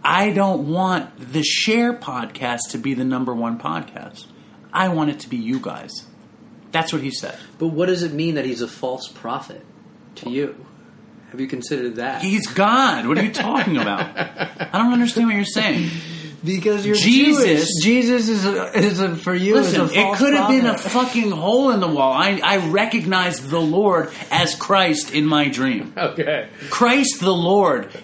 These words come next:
Speaker 1: came to me in my dream
Speaker 2: Okay.
Speaker 1: and told me that we were going to have the number one recovery podcast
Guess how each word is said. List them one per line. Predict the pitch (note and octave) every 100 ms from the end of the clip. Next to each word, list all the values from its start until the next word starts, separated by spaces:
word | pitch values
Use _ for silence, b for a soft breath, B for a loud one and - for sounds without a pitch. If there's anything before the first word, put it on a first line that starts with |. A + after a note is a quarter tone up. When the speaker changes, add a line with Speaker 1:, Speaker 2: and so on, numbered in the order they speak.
| -
Speaker 1:
came | - A#3+ C4+ C4
to | -
me | G3+ G3
in | E3+
my | D#3+ E3+ F3
dream | C#3 D3+ C3 G2+ - B
Speaker 2:
Okay. | B2+ D3+
Speaker 1:
and | D#3 D3
told | - B3 C#4+ A#3 D3+
me | A#2+ G#2 B B
that | E3 D3+ D#3
we | A#3+ B3+ G3+
were | D#3+ D#3
going | E3+ D#3
to | D3
have | C#3 C#3 A#2
the |
number | A#2 C3 C#3
one | C3 B2+ A#2+
recovery | A#2+ D3 C#3 D#3 D3+
podcast | C#3+ B2 A2 A#2 G#2 -